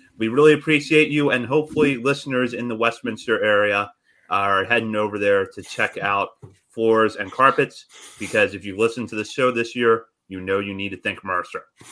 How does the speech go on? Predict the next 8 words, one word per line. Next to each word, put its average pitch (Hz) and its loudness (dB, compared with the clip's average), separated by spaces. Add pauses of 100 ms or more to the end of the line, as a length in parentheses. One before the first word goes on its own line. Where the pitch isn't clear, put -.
(1600)
So 123 2
we'll 131 6
jump 151 4
right 131 4
into 117 0 (420)
our 107 6
year-end 120 2
review. 95 -4